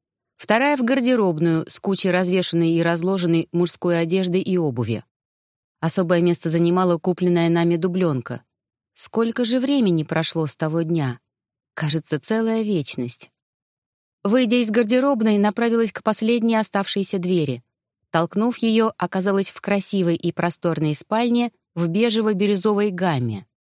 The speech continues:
Огромная кровать с массивным балдахином. В тон к нему подобраны занавески на двух широких окнах от пола до потолка. У стены между окнами стоял туалетный столик —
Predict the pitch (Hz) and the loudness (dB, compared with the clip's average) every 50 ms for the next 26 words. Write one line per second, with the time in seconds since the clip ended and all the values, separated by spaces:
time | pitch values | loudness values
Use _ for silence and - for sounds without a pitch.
0 | _ _ _ _ _ _ _ _ _ _ _ _ _ _ _ _ - 170 165 180 | _ _ _ _ _ _ _ _ _ _ _ _ _ _ _ _ 0 0 2 4
1 | 208 226 233 240 233 233 233 226 - 233 226 226 190 180 165 151 - - - 170 | 4 4 4 4 2 2 0 0 0 0 0 0 2 2 0 0 0 -2 0 0
2 | 165 160 - - - 160 151 160 156 151 156 147 156 151 143 151 156 151 - - | 0 0 -2 -2 -2 0 2 2 2 2 2 2 0 0 0 0 -2 -2 -2 -2
3 | 156 147 143 139 143 139 - _ _ _ _ _ _ _ _ _ _ _ - - | 0 0 0 0 -2 -4 -6 _ _ _ _ _ _ _ _ _ _ _ -6 0
4 | - 214 220 208 185 - 202 196 196 190 180 196 190 175 190 185 175 185 180 185 | 2 2 2 2 2 2 2 2 2 2 2 0 0 0 0 0 2 2 2 2
5 | 180 170 185 185 190 185 190 196 180 - - 175 175 175 175 170 175 185 160 - | 2 2 2 2 2 2 2 0 -2 -2 -2 0 2 2 2 0 0 -2 -2 -2
6 | - 175 175 170 151 - 170 156 - 220 214 202 - 180 165 160 - - _ - | -2 -2 -2 -2 -2 -2 -4 -2 -2 -2 -2 0 0 0 -2 -2 -4 -6 _ -4
7 | 180 - - - 190 185 185 185 170 180 - - 180 - 190 185 185 - - 170 | -4 -4 -6 -4 -2 0 0 0 0 -2 -2 -4 -4 -2 -2 -2 -2 -4 -4 -4
8 | 147 127 107 - _ _ _ _ _ _ _ _ _ _ _ 180 196 196 - - | -4 -4 -6 -10 _ _ _ _ _ _ _ _ _ _ _ -2 0 0 0 0
9 | 240 240 240 247 240 226 233 226 220 202 196 226 - - 254 277 269 - 220 202 | 0 2 4 4 4 2 2 2 2 0 0 -2 0 0 0 -2 0 0 0 0
10 | 196 190 185 - - 202 214 233 240 233 - 208 202 202 202 220 214 - 214 220 | 2 0 0 0 0 0 0 0 0 -2 0 0 0 0 0 -2 -2 -2 -2 -2
11 | 220 - - - 165 160 156 156 156 - - - | -2 -4 -4 -2 0 0 0 0 -2 -4 -8 -16